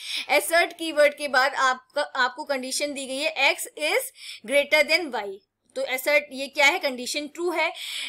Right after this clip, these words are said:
असर्शन एरर कब आती है, जब आपकी कंडीशन क्या होती है, फॉल्स, but यहाँ पे कंडीशन क्या है, ट्रू है,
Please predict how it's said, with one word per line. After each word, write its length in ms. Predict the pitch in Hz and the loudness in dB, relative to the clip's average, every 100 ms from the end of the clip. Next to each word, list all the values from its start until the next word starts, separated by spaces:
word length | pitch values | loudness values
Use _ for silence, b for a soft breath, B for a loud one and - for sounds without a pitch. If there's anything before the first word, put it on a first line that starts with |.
| - | 0
असर्शन 480 | 269 285 311 320 427 | 2 4 4 4 2
एरर 360 | 427 370 370 403 | 6 6 6 6
कब 260 | 381 392 | 6 6
आती 280 | 359 302 277 | 6 4 0
है, 300 | 285 320 349 | 0 0 2
जब 240 | 277 302 - - | 0 0 -2 -2
आपकी 320 | 240 247 311 | 0 0 -4
कंडीशन 520 | 285 262 254 247 285 | -4 -4 -4 -6 -6
क्या 140 | 277 262 | -2 -2
होती 280 | 247 233 359 | 0 -2 -4
है, 60 | |
फॉल्स, 560 | - 233 185 156 - - | -4 -6 -8 -12 -20 -12
but 200 | 208 247 | -6 -6
यहाँ 320 | 254 247 262 269 | -4 -2 0 -2
पे 140 | 311 | -2
कंडीशन 540 | 285 247 247 - 269 | -6 -6 -6 -6 -6
क्या 160 | 262 233 | -4 -4
है, 220 | 226 320 | -2 -4
ट्रू 380 | 349 - 320 311 | -6 -10 -10 -8
है, 240 | 208 185 | -10 -12